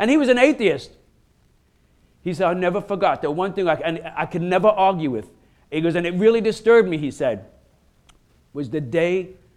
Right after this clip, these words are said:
that our pastor and those people from the church came to our home and brought us a Christmas tree and food." He goes, "I can never forget that." He goes, "It just set in me."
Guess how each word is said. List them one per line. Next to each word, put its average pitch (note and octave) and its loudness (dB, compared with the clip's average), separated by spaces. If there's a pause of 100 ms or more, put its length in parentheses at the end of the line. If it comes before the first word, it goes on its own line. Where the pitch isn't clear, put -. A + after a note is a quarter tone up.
(600)
that C3+ -8
our E3+ 0
pastor E3+ -6
and D3 -6
those D#3 -4
people C#3+ -10
from D3 -12
the D3 -10
church D3+ -10
came D#3 -8
to D#3 -10
our D3+ -2
home D3 -8
and C3+ -8
brought C#3 -4
us C3+ -12
a - -14
Christmas C3+ -14
tree C3+ -12
and B2+ -10
food." A#2 -10 (240)
He C#3+ -12
goes, C#3+ -8
"I C#3 -4
can D#3 -10
never E3+ -4
forget G3 -8
that." F2 -14 (460)
He D3 -8
goes, D#3 -6
"It D#3 -6
just - -12
set F#3+ -10
in F3+ -6
me." A2 -8